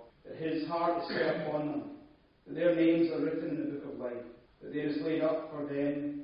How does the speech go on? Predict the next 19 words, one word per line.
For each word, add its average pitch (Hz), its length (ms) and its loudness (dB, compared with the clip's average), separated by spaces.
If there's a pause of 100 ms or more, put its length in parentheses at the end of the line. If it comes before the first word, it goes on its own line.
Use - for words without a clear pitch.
(140)
a - 200 -18
crown 147 240 0
of - 160 0
righteousness, - 500 -8 (720)
and 131 160 -4
that 139 100 -2
nothing 143 540 0
shall 135 100 -8
be 135 320 -2
able 143 240 -2
to - 80 -12 (120)
separate 135 540 -8
them 117 340 -10 (520)
from 143 360 0
him, 123 140 -4 (640)
who 143 120 2
is 151 160 2
their - 100 -2
light, - 400 -6